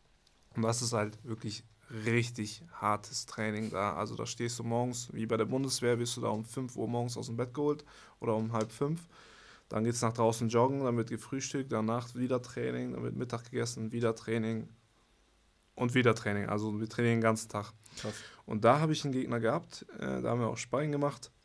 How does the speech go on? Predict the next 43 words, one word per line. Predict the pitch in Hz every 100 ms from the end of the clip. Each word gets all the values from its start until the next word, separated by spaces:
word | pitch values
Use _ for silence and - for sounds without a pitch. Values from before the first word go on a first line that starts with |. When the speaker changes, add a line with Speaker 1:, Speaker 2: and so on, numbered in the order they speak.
| _ _ _ -
Speaker 1:
Der | 123
war | 135
ein |
bisschen | 127 - 101
älter | 139 170
wie | 160 190
ich, | -
ein | 175
bisschen | 127 120 117
kräftiger | - 135 - 143 143
und | 127
der | 117
hat | 117
mir | 113 127
so | 123 120 - 311
dermaßen | - 151 143 135 127 127
die | 123
Rechte | - 131 151 -
ins | 110 120
Gesicht | 123 120 131 -
gehauen. | 107 117 135
Also | 120 127
das | 120 120
war | 123 117
wirklich | 127 123 - -
genau | 131 131 143 139
passend. | 131 120 120 98 - - - - - -
Dass | - 107 -
da, | 113 113
also | 113 113
da | 120 120
hat's | 120
dann | 117
auch | 104 117
richtig | 120 120 110
geblutet. | 107 117 120 - - 131
Speaker 2:
Ja? | 151 -
Speaker 1:
Ja. | - - - _ _ _ -
Aber | 107 113
Speaker 2:
Krass. |
Speaker 1:
sonst | 107 107 - 110
noch | -
nie. | 110